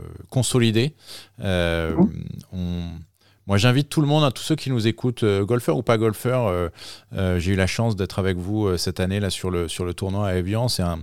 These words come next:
Speaker 1: c'est un cadre incroyable d'abord. Euh, ensuite, il y a une proximité avec, euh, les sportives que de toute façon, vous n'aurez pas ailleurs. Euh, il y a une, il y a une, euh,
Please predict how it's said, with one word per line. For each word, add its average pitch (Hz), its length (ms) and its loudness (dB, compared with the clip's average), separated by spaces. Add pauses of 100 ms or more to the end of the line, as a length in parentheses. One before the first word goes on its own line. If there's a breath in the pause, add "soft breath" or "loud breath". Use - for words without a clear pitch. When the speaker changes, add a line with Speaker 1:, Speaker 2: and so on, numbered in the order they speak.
(380 soft breath)
Speaker 1:
c'est - 160 0
un 98 60 4
cadre 110 240 2
incroyable 110 500 2
d'abord. 113 520 2 (340 soft breath)
Euh, 98 160 2
ensuite, 110 500 0
il 110 40 6
y - 20 6
a - 20 4
une 92 80 2
proximité 123 800 2
avec, 104 400 2
euh, 101 80 4
les 95 100 2
sportives 104 580 -2
que - 140 -2
de 92 220 2
toute 151 180 -8
façon, 147 240 2
vous 120 140 0
n'aurez 110 180 4
pas 123 160 4
ailleurs. 107 440 2 (380 loud breath)
Euh, 90 440 2 (560)
il 95 100 -12
y 98 60 2
a 98 100 4
une, 92 160 0
il 92 40 0
y 95 40 2
a 92 60 2
une, 92 180 0
euh, 87 240 0